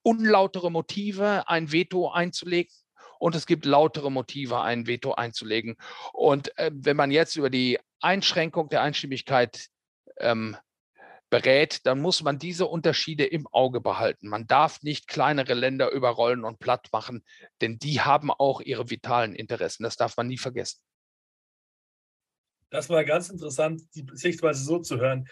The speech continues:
Speaker 2: Weil Sie haben schon recht, meistens ist es ja so, dass man auf, dass man immer sagt, "Die Ungarn, jetzt bremsen die Ungarn schon wieder." Aber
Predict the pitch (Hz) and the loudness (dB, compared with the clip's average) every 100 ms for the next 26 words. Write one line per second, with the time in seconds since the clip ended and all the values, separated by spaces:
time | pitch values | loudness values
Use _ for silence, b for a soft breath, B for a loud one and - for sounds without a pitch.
0 | B B 139 143 160 156 156 156 131 156 | B B 0 6 4 4 0 0 0 2
1 | 170 190 190 170 160 151 131 143 135 151 | 4 2 -6 -16 -14 -10 -2 0 2 2
2 | 175 175 b b - 147 151 147 147 - | 2 0 b b 0 0 4 0 2 -4
3 | - _ - 120 156 165 151 147 135 170 | -4 _ -10 -8 -4 -2 4 4 2 -4
4 | 175 175 151 123 127 135 - 160 170 160 | -2 2 4 2 -2 -10 0 2 2 -6
5 | 151 160 160 131 123 120 117 113 113 - | -6 -4 2 2 2 -6 -10 -10 -10 -12
6 | b b b 135 135 135 123 | b b b -2 2 2 2